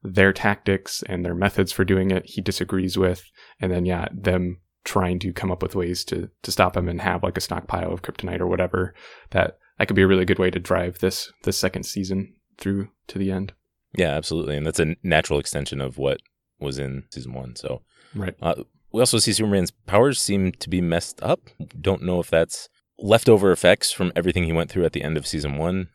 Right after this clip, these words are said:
Speaker 2: being
Speaker 1: Mm-hmm.
Speaker 2: possessed by Zod, sort of, and all the ex-kryptonite around, all that stuff, or if that's something new. Uh, I don't know.
Speaker 1: Yeah. There was the, the sickness that they had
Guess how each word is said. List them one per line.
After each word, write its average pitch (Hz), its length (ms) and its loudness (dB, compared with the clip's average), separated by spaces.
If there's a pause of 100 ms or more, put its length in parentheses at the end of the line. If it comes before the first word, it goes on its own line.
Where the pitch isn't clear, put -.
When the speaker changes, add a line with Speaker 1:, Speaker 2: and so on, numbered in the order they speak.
(200)
Speaker 2:
being 73 380 -6
Speaker 1:
Mm-hmm. 127 140 -4
Speaker 2:
possessed 67 500 -2 (280)
by 71 120 -4
Zod, 78 400 0
sort 78 240 -2
of, 78 260 2
and 67 160 -10 (200)
all 71 100 -2
the 71 100 -2
ex-kryptonite 76 560 -4
around, 73 340 -4
all 69 160 -2
that 67 180 -4
stuff, 76 280 -2
or 69 100 -2
if 69 60 -8
that's 71 240 -2
something 73 480 -4
new. 117 380 -4 (380)
Uh, 73 340 -8 (120)
I 73 100 -6
don't 76 160 -8
know. - 440 -8 (360)
Speaker 1:
Yeah. 101 220 -6 (420)
There 117 80 0
was 127 220 4
the, 113 360 0 (240)
the 101 80 -10
sickness - 560 -6
that 135 180 -6
they 139 140 -4
had 131 300 -6